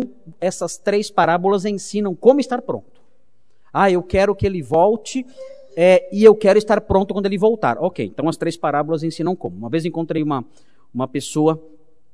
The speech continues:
dei carona para uma pessoa na Palavra da Vida, há muito tempo atrás, quando ainda podia dar carona para as pessoas. É, isso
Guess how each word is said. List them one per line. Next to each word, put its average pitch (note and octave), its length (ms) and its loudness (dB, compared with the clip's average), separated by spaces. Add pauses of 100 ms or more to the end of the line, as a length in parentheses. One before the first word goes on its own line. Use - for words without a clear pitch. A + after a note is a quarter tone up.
(120)
dei C3 160 -2
carona C3 320 -2
para C3+ 80 -6
uma C3 120 -2
pessoa B2+ 260 -8
na A#2+ 80 -4
Palavra B2 240 -4
da A#2+ 100 -2
Vida, D3 200 -2
há - 20 0
muito A#2+ 160 -2
tempo A#2+ 180 -8
atrás, D3 300 -6
quando A2+ 200 -6
ainda A2+ 140 -2
podia G#2+ 520 -6
dar A2 220 -8
carona A2 360 -6
para G2+ 60 -18
as G2+ 80 -18
pessoas. D#3+ 440 -10 (720)
É, A2+ 560 0
isso G2 400 -12